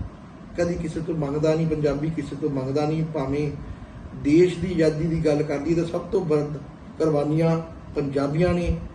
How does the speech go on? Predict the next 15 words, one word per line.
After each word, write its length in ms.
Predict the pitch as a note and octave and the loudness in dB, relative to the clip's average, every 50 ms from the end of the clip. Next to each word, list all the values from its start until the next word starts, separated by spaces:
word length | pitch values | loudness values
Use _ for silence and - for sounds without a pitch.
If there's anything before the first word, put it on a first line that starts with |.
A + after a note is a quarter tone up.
| - - - - - - - - D3+ D3 - - - - - - D3+ | -14 -16 -16 -18 -12 -10 -10 -8 -6 -6 -6 -8 -8 -12 -12 -6 -4
ਦਿੱਤੀ 380 | D#3+ F3 E3 F3+ G3+ F#3+ F3 | -4 -4 -2 -2 0 2 2
ਹੈ, 200 | E3+ E3+ E3+ E3 - - - - - - - - - - - - - - - - - - | 2 2 2 -2 -4 -8 -12 -16 -16 -16 -14 -12 -12 -12 -10 -12 -12 -12 -12 -10 0 2
ਭਾਵੇਂ 520 | F3+ E3+ D#3+ D#3 E3 F3+ F#3 F3+ F#3 F3+ E3 E3 - - - - - - C#3 C3+ | 4 6 6 6 6 4 4 4 2 0 -2 -4 -8 -10 -4 -4 -4 -4 -2 0
ਗ੍ਰੀਨ 420 | D3+ E3 F#3 F#3+ F#3+ F#3+ F3+ F3 - - - - | 2 2 2 2 2 0 0 -2 -6 -10 -14 -8
ਹਰੀ 180 | - D3 D#3+ F#3 | -2 0 2 2
ਕ੍ਰਾਂਤੀ 440 | - E3 E3 E3 E3 E3 D#3+ - F#3 | 2 2 0 2 2 0 0 -2 -2
ਦੀ 180 | F3+ F3+ E3+ D#3 | -2 0 2 2
ਗੱਲ 160 | E3+ D#3+ E3 | 2 2 2
ਕਰ 200 | E3 F3 E3 D#3+ | 0 0 -2 0
ਲਈਏ, 200 | E3 E3 F3 F3 F3+ | 2 2 2 2 2
ਪੰਜਾਬ 420 | E3+ D#3 C#3+ C#3+ D3 C#3+ D3+ D#3 D#3+ | 0 -2 0 0 2 2 2 2 2
ਨੇ 80 | D#3+ D3+ | 2 2
ਮੋਹਰੀ 440 | C#3+ C#3+ D#3+ F3+ F#3 G3 F#3+ E3+ - - - - - D3+ | 2 2 2 2 2 0 -2 -4 -4 -6 -10 -6 -2 0
ਹੋ 100 | E3 E3+ | 0 0
ਕੇ 240 | D#3+ E3+ F3 E3 | 2 2 0 0